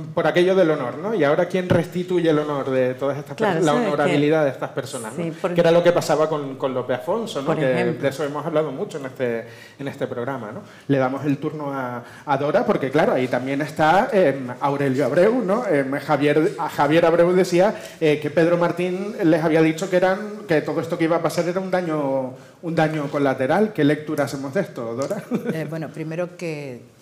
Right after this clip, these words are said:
Speaker 3: creo que todos sabemos, por lo menos los que estamos en esta mesa, que cuando, pues, pertenece a un consejo de administración, la responsabilidad es subsidiaria, es compartida. Por lo tanto, si se pone una demanda a uno, a un,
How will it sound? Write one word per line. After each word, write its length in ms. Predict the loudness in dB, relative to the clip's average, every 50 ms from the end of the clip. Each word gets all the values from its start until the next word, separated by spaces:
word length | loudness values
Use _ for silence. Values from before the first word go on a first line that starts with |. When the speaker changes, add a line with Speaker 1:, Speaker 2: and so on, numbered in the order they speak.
| -20 -12
Speaker 3:
creo 220 | -8 -8 -6 -6
que 80 | -6 -8
todos 220 | -6 -8 -8 -8
sabemos, 320 | -8 -8 -8 -8 -10 -12
por 120 | -12 -12 -12
lo 60 | -10
menos 160 | -10 -8 -8 -8
los 100 | -8 -8
que 60 | -8
estamos 240 | -8 -8 -8 -6 -8
en 60 | -8
esta 200 | -10 -10 -10 -12 -10
mesa, 300 | -8 -10 -8 -10 -10 -12
que 100 | -12 -12
cuando, 260 | -12 -12 -12 -10 -10
pues, 160 | -10 -12 -12 -14 -14 -14
pertenece 440 | -16 -14 -12 -12 -10 -8 -8 -8 -8
a 20 |
un 60 | -8
consejo 340 | -8 -8 -8 -6 -6 -6 -4
de 60 | -4 -6
administración, 720 | -6 -6 -6 -8 -8 -8 -10 -10 -8 -6 -6 -6 -4 -4
la 80 | -6 -6
responsabilidad 760 | -6 -8 -10 -10 -8 -8 -8 -8 -10 -10 -10 -8 -10 -10 -10 -14 -18 -20 -20 -20 -20 -16 -12 -12
es 80 | -12
subsidiaria, 520 | -8 -8 -6 -6 -4 -2 -2 -2 -2 -2 -4
es 40 | -6
compartida. 640 | -8 -8 -8 -8 -8 -8 -6 -6 -6 -6 -6 -8 -12 -16 -20 -20 -20 -20 -20 -20 -20 -8 -6
Por 120 | -4 -4
lo 100 | -2 -2
tanto, 260 | -2 -2 -4 -4 -6 -8
si 120 | -8 -8
se 120 | -8 -8
pone 180 | -6 -6 -6 -6
una 120 | -4 -4 -4
demanda 360 | -4 -4 -4 -4 -6 -6 -6
a 40 | -6
uno, 200 | -6 -6 -8 -8 -8
a 80 | -8
un, 240 | -8 -8 -8 -10